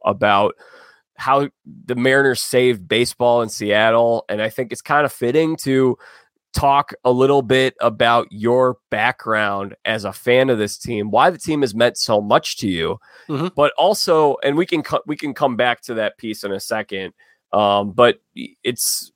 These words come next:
Speaker 1: the first time the Mariners have made the playoff. I mean, it's looking like
Speaker 2: <laughs>
Speaker 1: the first time the Mariners are gonna make the playoffs in twenty-one years. And prior to that, they had a nice little run,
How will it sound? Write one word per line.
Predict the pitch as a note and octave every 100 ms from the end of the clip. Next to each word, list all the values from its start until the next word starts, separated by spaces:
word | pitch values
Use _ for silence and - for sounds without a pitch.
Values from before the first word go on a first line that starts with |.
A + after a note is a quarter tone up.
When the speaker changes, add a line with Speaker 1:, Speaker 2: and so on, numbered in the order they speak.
| _ -
Speaker 1:
the | B2+
first | - D3+ -
time | D3 D3
the | D3
Mariners | B2+ C3 D3 C#3
have | B2
made | B2 A#2
the |
playoff. | G#2+ B2 C3+ C3+ -
I | -
mean, | A#2 A2+
it's | F#2+ -
looking | C#3 F3 D#3 C3+
like | A2+ G#2 E2 F#2
Speaker 2:
<laughs> | F3 - F3+ -
Speaker 1:
the | C3+
first | - C#3+ B2+
time | C#3 B2+ B2
the |
Mariners | A#2+ A#2+ A#2+ A#2
are | A2+
gonna | A2+
make | A2+ A2+
the | G2+
playoffs | - D#3 C#3 A#2+ -
in | G#2+
twenty-one | G#2+ A#2 A2 G#2 G#2+
years. | D3+ D#3 C3+ A2
And | A2 G#2+ - - _ _ -
prior | C3+ C3+
to | B2+
that, | A#2+ B2+ -
they |
had | B2
a |
nice | B2 B2 B2+
little | A2
run, | G2+ B2 C3 B2